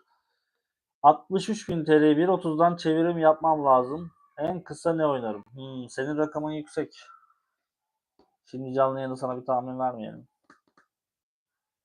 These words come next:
Buradan sen bir tüyo çıkar kendine işte, ne olur ne olmaz. Messi iki isabetli çeker mi? Çeker. Hemen yayında Messi iki isabete bakıyorum.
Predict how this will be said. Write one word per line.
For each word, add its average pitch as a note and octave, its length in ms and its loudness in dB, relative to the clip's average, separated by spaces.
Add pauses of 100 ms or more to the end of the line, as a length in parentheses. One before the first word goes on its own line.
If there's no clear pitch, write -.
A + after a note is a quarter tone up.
(400)
Buradan C3 300 4
sen C#3 260 2
bir C3+ 100 -6
tüyo C#3 220 -2
çıkar C3 340 -4
kendine G#2 320 -8
işte, A2 200 -12
ne A2 80 -8
olur G#2+ 260 -8
ne A2 60 -10
olmaz. G#2 420 -12 (500)
Messi E3 500 -6
iki D3+ 300 -6
isabetli D3+ 540 4
çeker C3+ 340 0
mi? D#3+ 100 -6
Çeker. B2 380 -6 (920)
Hemen F3 420 10
yayında D#3 440 6
Messi E3 520 2
iki E3 240 -10
isabete D3+ 720 4
bakıyorum. C#3+ 680 0